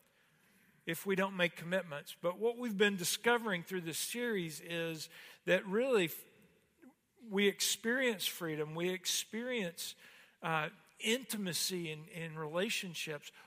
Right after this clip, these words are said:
when we make commitment. That's where,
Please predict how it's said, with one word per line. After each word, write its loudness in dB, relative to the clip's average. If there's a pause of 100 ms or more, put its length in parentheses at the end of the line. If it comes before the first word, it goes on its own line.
(180)
when 4
we 0
make -2
commitment. -4 (840)
That's 2
where, 2